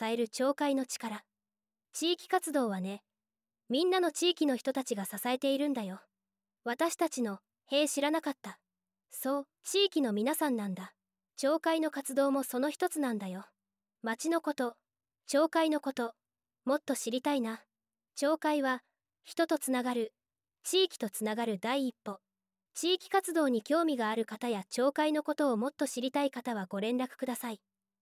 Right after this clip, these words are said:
問い合わせ、区民企画課五階五十四番、電話、ゼロ六の四三九九の九七三四、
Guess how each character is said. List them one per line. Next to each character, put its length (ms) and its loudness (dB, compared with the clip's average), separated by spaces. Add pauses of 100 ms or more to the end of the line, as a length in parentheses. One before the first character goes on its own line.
(180)
問 180 0
い 80 2
合 60 2
わ 100 2
せ、 220 -4 (340)
区 160 0
民 200 2
企 120 -12
画 200 -2
課 160 -4
五 160 -2
階 240 2
五 120 4
十 200 0
四 200 2
番、 200 -6 (320)
電 180 0
話、 160 -2 (260)
ゼ 140 6
ロ 100 4
六 240 0
の 100 2
四 200 2
三 260 0
九 240 0
九 260 0
の 140 0
九 220 0
七 240 0
三 260 -2
四、 220 -6